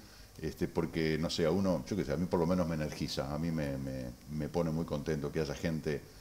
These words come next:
eh, que, que triunfe en la vida, a pesar de todos los palos en la rueda, de las zancadillas, de las piedras, del, "Uy, no, no podemos", "Uy, para vos no hay esto", "Uy, esto te va a resultar muy difícil". A pesar de los repechos y de las, este, cordilleras,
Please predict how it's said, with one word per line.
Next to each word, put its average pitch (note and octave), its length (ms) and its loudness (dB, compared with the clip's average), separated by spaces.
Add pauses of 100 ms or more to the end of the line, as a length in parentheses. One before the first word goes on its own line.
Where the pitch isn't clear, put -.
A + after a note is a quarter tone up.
(380)
eh, E2 240 -2
que, C#2 160 -6
que D#2+ 100 0
triunfe G2 400 4
en F#2+ 60 8
la F2 80 8
vida, G2+ 500 6 (200)
a - 100 -6
pesar A#2 400 8
de G2+ 160 6
todos A#2 260 8
los E2 80 0
palos G#2 400 6
en E2+ 80 4
la D#2 80 4
rueda, F#2 540 8
de E2 100 4
las D2 140 4
zancadillas, E2 680 4
de D2+ 60 0
las D2 100 0
piedras, F2+ 560 4
del, D2+ 280 0 (380)
"Uy, G2 280 2
no, F#2+ 120 4
no F2 140 4
podemos", F2+ 560 6
"Uy, G2+ 280 4
para E2 200 6
vos F#2 180 4
no F2+ 120 4
hay F2 160 6
esto", F#2+ 340 4
"Uy, G2 360 4
esto F#2 200 -2
te - 80 0
va D#2+ 80 4
a D#2+ 60 2
resultar E2+ 340 2
muy E2+ 160 2
difícil". F2+ 480 0 (360)
A - 120 2
pesar A#2+ 340 10
de A2 120 10
los F#2 200 6
repechos B2 680 6
y G2 40 6
de F2 160 6
las, E2+ 400 2 (380)
este, E2 300 0
cordilleras, G2+ 920 8